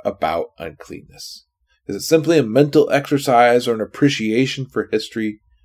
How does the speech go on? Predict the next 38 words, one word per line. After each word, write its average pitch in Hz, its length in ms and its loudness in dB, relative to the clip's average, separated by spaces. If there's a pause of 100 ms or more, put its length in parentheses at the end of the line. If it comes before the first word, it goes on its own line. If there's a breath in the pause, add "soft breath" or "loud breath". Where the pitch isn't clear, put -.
(500)
Now, - 100 -2
there's 165 140 2
a 175 80 2
lot 170 300 0
to 202 60 2
be 170 140 0
had 139 300 4
on 135 80 2
this 120 160 -2
topic, 107 480 -4
but - 160 -2 (380)
is 120 180 -12
there 170 160 0
more? 120 720 -2 (520 soft breath)
Is 131 200 0
there 147 120 6
something 156 540 0 (100)
deeper, 156 680 -2
just 143 280 0
as 139 180 0
there 135 120 4
was 113 300 2
with 131 120 0
sacrifice? 139 880 -6 (840 soft breath)
Well, 156 160 2
today 165 260 2
we're 220 120 4
gonna 214 180 4
finish 143 380 2
the 143 100 -2
topic 123 540 -2
of - 160 -6
uncleanness. - 760 -16 (460 soft breath)
And 139 140 -2
today 160 320 4
we 196 140 2
have 156 380 0
three, 120 460 0